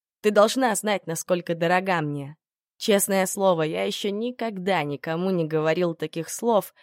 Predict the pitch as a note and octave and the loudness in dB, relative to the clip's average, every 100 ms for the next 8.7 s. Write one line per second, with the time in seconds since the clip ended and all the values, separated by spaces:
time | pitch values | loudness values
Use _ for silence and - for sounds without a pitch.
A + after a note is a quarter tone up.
0 | _ _ _ - G3 F#3 G3 G#3 G3 D#3+ | _ _ _ -4 0 0 -2 -4 -4 -6
1 | - G3 D3+ - E3 G3 F3 - - - | -6 -6 -6 -4 -4 -4 -6 -8 -8 -6
2 | - G3 G#3+ F3+ D#3 D#3 D#3+ _ _ _ | -4 -2 -2 -4 -8 -12 -20 _ _ _
3 | _ G3+ G#3 F3+ - E3 F3 G3 - - | _ -4 -2 -2 -4 -6 -4 -6 -6 -6
4 | F3+ E3+ E3 E3+ F3 F3+ D#3 C#3+ - _ | -2 -2 0 2 2 2 -2 -4 -14 _
5 | _ _ _ _ _ _ _ _ _ G#3+ | _ _ _ _ _ _ _ _ _ -2
6 | A3 - C#4+ A#3+ G3 G3+ F#3 B3 G#3+ - | 0 2 0 0 -2 -2 -2 -2 -4 -6
7 | G3+ F#3 F3+ F3 F3 F3+ G#3 F3 - E3 | -4 0 2 2 0 0 0 0 -2 -6
8 | - D#3 D#3 D3 F#3 G#3+ | -6 -6 -6 -6 -6 -6